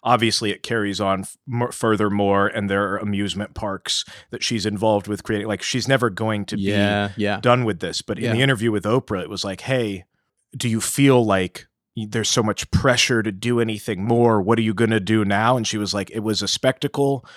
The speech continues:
Speaker 1: It was a phenomenon." But she had watched this documentary about Michael Jackson and Thriller and everybody doing the dance and all that stuff. And,
Speaker 2: Mm-hmm.
Speaker 1: like, he was cursed with trying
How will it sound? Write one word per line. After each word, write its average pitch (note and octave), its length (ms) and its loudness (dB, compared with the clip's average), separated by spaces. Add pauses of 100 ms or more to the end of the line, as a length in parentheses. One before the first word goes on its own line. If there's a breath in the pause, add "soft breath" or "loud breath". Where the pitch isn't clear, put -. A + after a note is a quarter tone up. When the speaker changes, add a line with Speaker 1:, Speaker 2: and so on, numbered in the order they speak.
(200 loud breath)
Speaker 1:
It - 80 -4
was A2+ 180 0
a A#2 60 2
phenomenon." C3 960 2 (440 soft breath)
But - 120 -4
she C3 100 6
had A#2 80 6
watched A2+ 380 4
this - 400 0 (760 soft breath)
documentary A#2 600 4
about G#2 220 0
Michael A2 320 0
Jackson F#2+ 720 -2 (280 soft breath)
and G2 180 -4
Thriller G2 580 2
and G#2 140 -2
everybody G#2+ 420 0
doing A2 240 0
the G#2 60 -2
dance G#2 400 -2
and A#2 80 -4
all G2+ 100 -2
that F#2 160 -4
stuff. A#2+ 300 0
And, F#2+ 120 -2
Speaker 2:
Mm-hmm. G2 80 -2
Speaker 1:
like, F#2+ 220 -4 (320 loud breath)
he D3+ 160 2
was B2+ 200 4
cursed C3 440 2
with A2 200 -4
trying A2 600 0